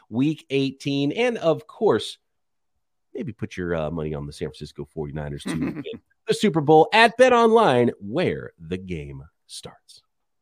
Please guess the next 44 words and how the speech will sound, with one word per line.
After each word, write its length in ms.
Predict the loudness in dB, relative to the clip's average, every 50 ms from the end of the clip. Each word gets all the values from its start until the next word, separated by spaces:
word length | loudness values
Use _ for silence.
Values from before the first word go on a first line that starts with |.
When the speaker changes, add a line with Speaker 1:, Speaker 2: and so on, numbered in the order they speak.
| _ _ _ _ _ _ _ _ _ _ _ _ _ _ _ _ _ _ _ _ 0
Speaker 1:
Thanks 160 | 0 0 4
again, 160 | 4 4 4
everybody, 260 | 6 6 4 4 4
for 120 | 4 4 4
making 300 | 4 4 4 4 2 2
Peacock 380 | -2 -6 -4 -2 -2 0 0 0
and 80 | 2
Williamson 300 | 2 2 2 2 0 -2
your 80 | -4 -2
first 260 | -2 -4 -6 -4 -4
listen 240 | -4 -4 -4 -6 -6
today. 280 | -4 -2 -2 -2 -2
For 100 | -2 -4
your 100 | -4 -6
second 300 | -4 -2 -4 -2 -2 -2
listen 240 | -2 -4 -4 -4 -6
today, 240 | -4 -2 -2 -2 -2
check 220 | -2 -4 -4 -2
out 160 | -4 -4 -2 -2
Locked 260 | -2 -2 -2 -2 -2
On 160 | -2 -2 -2
Sports 340 | -4 -4 -4 -4 -4 -6 -4
Today. 360 | -2 2 4 4 4 4 0 -4 -14 _ _
From 120 | _ 0 0
the 80 | 2
games 220 | 4 4 2 4 4
that 80 | 4
matter 180 | 4 6 6 6
the 80 | 6 6
most 280 | 4 4 2 0 -2
to 60 | -4
the 60 | -4 -4
biggest 300 | -2 -2 -2 -2 -2 -2
stories 260 | -2 -2 -2 -2 -4
in 80 | -6
sports, 360 | -10 -8 -4 -4 -4 -4 -4 -4
go 120 | -6 -6
beyond 300 | -4 -2 0 0 0 0
the 60 | -2
scoreboard 480 | -2 0 0 0 2 4 2 2 2 0 -2
and 160 | -4 -2 -2
behind 280 | -2 -2 0 0 0 -2
the 40 | -2
scenes 380 | -2 0 2 4 2 2 0